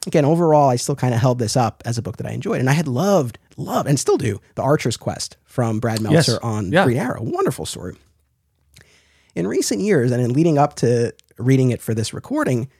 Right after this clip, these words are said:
Speaker 1: I've come to see it feels like, as controversial as it was at the time, it really feels like it swung, the public opinion on it has swung even more so, where, you
Speaker 2: Yeah.
Speaker 1: know, when we say it's controversial, it, it really is. I mean,
Speaker 2: Yeah.
Speaker 1: you, you search for it on Google, you'll find any number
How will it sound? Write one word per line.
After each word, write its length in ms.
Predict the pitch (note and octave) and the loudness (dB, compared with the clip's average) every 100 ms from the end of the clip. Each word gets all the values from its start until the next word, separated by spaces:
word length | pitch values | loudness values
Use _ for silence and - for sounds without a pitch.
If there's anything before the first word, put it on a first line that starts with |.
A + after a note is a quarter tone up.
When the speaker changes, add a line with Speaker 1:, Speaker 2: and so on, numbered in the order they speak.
| _ _ _ _ _ _ _ | _ _ _ _ _ _ _
Speaker 1:
I've 180 | G3 G3 | -2 0
come 260 | - G#3+ G#3 | 0 0 0
to 120 | F#3 | -2
see 220 | - G#3+ | -2 -2
it 80 | D#3 | -4
feels 460 | - G3 G3 F3+ | -4 0 0 2
like, 320 | D#3+ D3 D3 - | 2 2 2 0
as 120 | D3+ | -6
controversial 580 | - F4 C#4+ A#3 G3 E3+ | -4 -2 2 2 2 2
as 80 | D3+ | 2
it 60 | |
was 160 | C#3+ C#3 | 0 -2
at 80 | A2+ | -4
the 80 | - | -8
time, 640 | - - F#3 A#2+ A2 G#2+ | -10 -4 0 0 0 -2
it 60 | C#3 | 0
really 260 | D#3+ E3+ | 2 2
feels 400 | D#3 D#3 D3+ B2+ | 0 2 2 2
like 300 | B2+ B2 A#2+ - | 2 0 -2 -4
it 140 | B2 | -4
swung, 640 | - D3+ C#3 C3+ C3+ B2+ - _ - | -2 2 4 4 2 0 -4 _ -6
the 100 | C3+ | -2
public 380 | - F3 E3+ | 2 2 2
opinion 420 | D#3 - D#3 C3 G#2+ | 2 4 4 4 0
on 180 | A2 | -4
it 120 | A2 - | -4 -2
has 180 | A#2+ | 0
swung 360 | - - C3 B2 | 0 0 0 0
even 240 | B2+ A2 G#2+ | -2 -2 -2
more 260 | A2+ A#2+ | -2 -2
so, 240 | - F2 F2 | -2 -6 -6
where, 380 | G#2+ A2 A2+ - - - | -4 -4 -4 -8 -18 0
you 60 | D3 | 2
Speaker 2:
Yeah. 60 | |
Speaker 1:
know, 40 | B2 | 4
when 60 | B2+ | 2
we 100 | B2+ | 0
say 260 | - D#3 | 2 2
it's 80 | A2+ | 2
controversial, 720 | - D3 C3+ A#2+ C#3+ C3 A2 - - _ _ | 0 0 0 0 0 0 -6 -10 -20 _ _
it, 160 | G3 - | -4 0
it 100 | A#3 | 0
really 280 | C4 E3 F#3 | 2 4 4
is. 220 | C#3+ A2 | 4 2
I 60 | B2+ | 2
mean, 160 | B2 | 2
Speaker 2:
Yeah. 240 | B2 C3 G2+ - C#3 | 4 2 2 -6 -10
Speaker 1:
you, 80 | |
you 60 | C#3+ | -6
search 340 | - G3+ G3 | 0 2 2
for 240 | - A#2+ A#2 | 0 0 2
it 20 | |
on 80 | A2 | 0
Google, 260 | C#3+ C3 A2 | 0 2 0
you'll 80 | A2+ | -2
find 240 | A2+ A#2 | -2 0
any 140 | B2+ | 2
number 240 | B2 A#2+ | 4 4